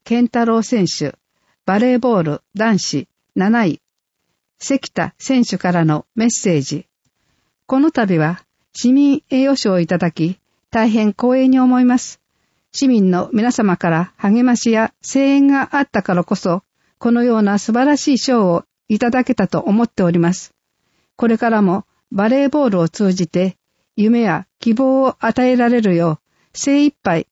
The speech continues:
頑張っていきますので、引き続き応援をよろしくお願いいたします。紙面にはそれぞれの選手の写真が載っています。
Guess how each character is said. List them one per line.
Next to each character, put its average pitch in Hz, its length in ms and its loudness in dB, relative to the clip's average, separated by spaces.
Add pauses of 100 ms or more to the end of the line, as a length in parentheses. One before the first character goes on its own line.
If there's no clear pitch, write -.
(100)
頑 254 240 2
張 262 100 2
っ 277 100 -4
て 214 100 -2
い 180 80 2
き 214 120 -2
ま 220 100 2
す 208 140 -2
の 170 120 2
で、 175 260 -2 (400)
引 220 100 0
き 247 120 -2
続 220 280 0
き 202 280 -4 (280)
応 233 220 0
援 220 280 2
を 202 180 -2
よ 202 140 0
ろ 254 100 2
し - 100 -6
く 269 260 -2
お 240 80 0
願 226 280 2
い 214 40 2
い - 20 -8
た 202 120 0
し 196 140 -2
ま 180 120 2
す。 - 280 -12 (600)
紙 302 240 0
面 240 220 2
に 175 140 2
は 160 280 -2 (240)
そ - 220 -4
れ 294 160 0
ぞ 247 140 2
れ 180 140 0
の 156 220 -2 (160)
選 285 280 -2
手 - 160 -2
の 175 100 0
写 180 160 0
真 233 260 0
が 226 140 0
載 214 140 2
っ - 20 -12
て - 220 -4
い 185 120 2
ま 180 140 0
す。 - 280 -14